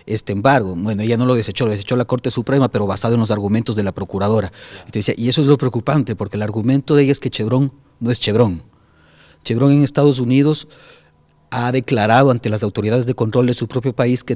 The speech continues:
las subsidiarias argentinas y las de otros países son cien por ciento de su propiedad. Y este te-, tema fue analizado por la Judicatura ecuatoriana, que, que encontró que había unidad patrimonial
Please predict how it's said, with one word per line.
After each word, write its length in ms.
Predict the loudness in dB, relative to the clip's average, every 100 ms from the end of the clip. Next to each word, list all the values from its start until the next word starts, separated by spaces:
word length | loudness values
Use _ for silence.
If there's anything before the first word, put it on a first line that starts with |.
| -6
las 120 | -6
subsidiarias 640 | -6 -6 -6 0 0 2 0
argentinas 680 | -2 -4 -4 0 2 2 0
y 20 |
las 140 | -2
de 60 | -4
otros 180 | -6 -2
países 400 | 0 0 -6 -10 -20 -12
son 180 | -2 0
cien 220 | 4 2
por 160 | 2 0
ciento 260 | 0 2
de 60 | 0
su 160 | -2
propiedad. 560 | -6 -6 0 0 0 -8 _ -16 -6
Y 60 |
este 120 | -6
te-, 200 | -2 -2
tema 340 | -4 -6 -2 0
fue 140 | 0
analizado 580 | 0 0 -2 0 0 0
por 100 | -2
la 80 | -4
Judicatura 520 | -4 -6 -6 -4 -4
ecuatoriana, 640 | -2 -4 0 0 2 0 -2
que, 220 | -6 -8 -14 -20 -20 _ -20 -6
que 260 | -2 -2
encontró 460 | -4 -6 -6 -4 -2
que 80 | -2
había 340 | 0 0 0 -2
unidad 420 | -6 -2 -2 -2
patrimonial 840 | -6 -6 -4 -2 0 0 0 -4